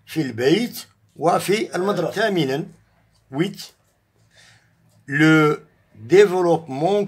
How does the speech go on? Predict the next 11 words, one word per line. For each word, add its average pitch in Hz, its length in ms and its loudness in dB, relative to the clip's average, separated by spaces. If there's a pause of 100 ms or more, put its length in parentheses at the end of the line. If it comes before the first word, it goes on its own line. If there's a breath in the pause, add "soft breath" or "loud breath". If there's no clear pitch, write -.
culturel 170 680 0
de 151 100 0
l'enfant، 131 540 -2 (440)
يعني 131 540 -4 (600 soft breath)
التكوين 165 580 2
الثقافي 147 580 0
ديال 113 220 -6
الطفل، 135 360 -4
يعني 113 140 -6
سيدي 98 220 -12
محمد. 139 380 -10